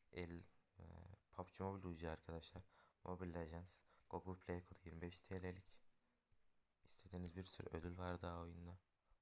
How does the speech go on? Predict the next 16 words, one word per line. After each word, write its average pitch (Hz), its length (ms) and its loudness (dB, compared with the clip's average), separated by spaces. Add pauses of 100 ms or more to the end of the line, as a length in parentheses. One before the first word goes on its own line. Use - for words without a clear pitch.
(120)
Uygulamada 87 600 0 (680)
görev 92 240 2
yaparak 92 440 4
alıyorsunuz. 85 380 -2 (120)
Her 87 160 4
zamanki 87 380 0
gibi - 120 -8 (180)
aynı 85 120 -2
mantık. 87 340 0 (560)
Aşırı - 300 4
kolay, 85 380 6
aşırı 90 320 4
basit. - 380 0 (1500)
Uygulamaya 85 460 0
girelim 85 320 2
hemen. 90 240 2